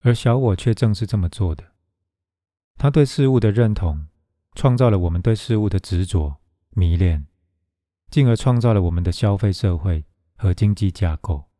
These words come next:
这个唯一衡量进步的标准就是更多，还要更多，努力追求无止境的成长。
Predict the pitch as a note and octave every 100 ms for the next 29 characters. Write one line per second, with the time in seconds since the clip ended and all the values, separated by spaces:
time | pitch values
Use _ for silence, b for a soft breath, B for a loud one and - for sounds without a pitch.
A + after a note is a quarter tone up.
0 | _ _ _ _ _ _ _ _ _ _
1 | _ _ _ _ _ D3+ C#3 A#2+ A#2 B2
2 | G2+ G#2+ G#2 F#2+ A2+ G2+ G#2+ F2+ - F#2
3 | F#2 D#2 E2 E2+ - E2 - _ _ _
4 | _ A2+ F2+ - D#2+ D#2 _ _ _ _
5 | _ _ - G2 G#2 A2 F2+ E2 D#2 D2+
6 | _ _ _ _ _ _ _ _ _ G#2
7 | G#2 C#3+ B2+ B2 A2+ G2+ A#2+ A2 A2+ F#2+
8 | - G#2 F2+ F#2+ F2 F2 C#2+ C2+